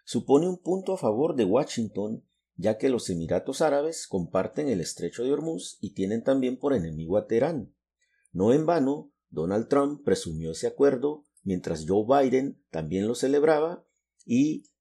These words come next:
como dice la frase de Alfred Mahan, "Quien domina el mar, domina el mundo". Si no, pregúntense aquí en nuestra Latinoamérica, ¿quién domina el Canal de Panamá? El Canal de Panamá,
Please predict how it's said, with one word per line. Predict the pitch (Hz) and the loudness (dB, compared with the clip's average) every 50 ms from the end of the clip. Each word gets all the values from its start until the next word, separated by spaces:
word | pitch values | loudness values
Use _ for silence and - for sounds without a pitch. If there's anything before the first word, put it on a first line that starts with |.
| _ | _
como | - - 90 87 87 95 | -6 -4 -2 -2 0 0
dice | 113 120 - 139 131 | 0 0 2 2 2
la | 123 113 | 4 2
frase | 110 - 131 131 135 135 - 127 127 117 | 2 4 4 4 4 2 0 0 0 2
de | 92 82 78 | 2 0 0
Alfred | 73 90 - - 175 - - | 0 -2 -4 -4 -4 -4 -2
Mahan, | 139 147 143 113 123 139 143 - - _ _ _ _ _ _ _ _ _ _ | -2 -2 -2 -2 -2 -4 -4 -6 -10 _ _ _ _ _ _ _ _ _ _
"Quien | - 98 95 87 82 | -2 0 0 0 0
domina | 82 80 87 107 123 143 160 | 0 0 2 4 6 6 6
el | 165 | 4
mar, | 156 147 151 160 - - _ _ _ _ | 4 2 0 -2 -2 -6 _ _ _ _
domina | - 87 98 90 87 90 90 98 | -2 0 0 0 0 0 0 0
el | 101 95 85 | 0 0 2
mundo". | 92 101 87 73 71 65 65 - _ _ _ _ _ _ _ _ _ _ _ _ _ _ | 0 0 0 -2 -6 -8 -12 -16 _ _ _ _ _ _ _ _ _ _ _ _ _ _
Si | - - - 95 | -12 -8 -6 -2
no, | 82 92 113 120 120 123 - _ _ _ | 2 4 4 4 4 2 -4 _ _ _
pregúntense | - 85 85 80 85 98 101 101 - 127 123 120 - 139 139 - - - | -2 0 0 2 2 0 -2 -2 -2 -2 -4 -2 -2 -4 -4 -4 -6 -12
aquí | - - - - 95 | -16 -14 -8 -4 -2
en | 98 104 | -2 0
nuestra | 110 113 - - 113 110 | -2 -2 -4 -2 -2 0
Latinoamérica, | 113 117 117 123 127 131 139 147 151 143 127 135 - 139 143 143 - _ _ _ _ _ - | 0 0 -2 -2 -2 -2 0 0 2 0 0 0 -4 -8 -10 -10 -14 _ _ _ _ _ -4
¿quién | - 156 160 165 | -2 -2 0 2
domina | 147 135 131 151 175 175 151 131 | 2 0 2 0 -2 -2 0 0
el | 107 90 | 0 0
Canal | - 98 87 87 90 87 85 | 0 -2 0 0 0 -2 0
de | 87 95 | -2 -2
Panamá? | - - 80 73 71 67 65 - - _ _ _ _ _ _ _ _ _ _ _ _ _ _ _ _ _ _ _ _ _ - | -4 -4 -8 -8 -8 -12 -16 -18 -20 _ _ _ _ _ _ _ _ _ _ _ _ _ _ _ _ _ _ _ _ _ -6
El | 104 90 - | -4 -4 -4
Canal | - 67 67 73 90 113 127 | -6 -8 -6 -2 0 2 2
de | 147 147 | 2 0
Panamá, | - 156 156 160 151 131 117 123 - - | 0 0 0 0 0 0 -2 -4 -6 -12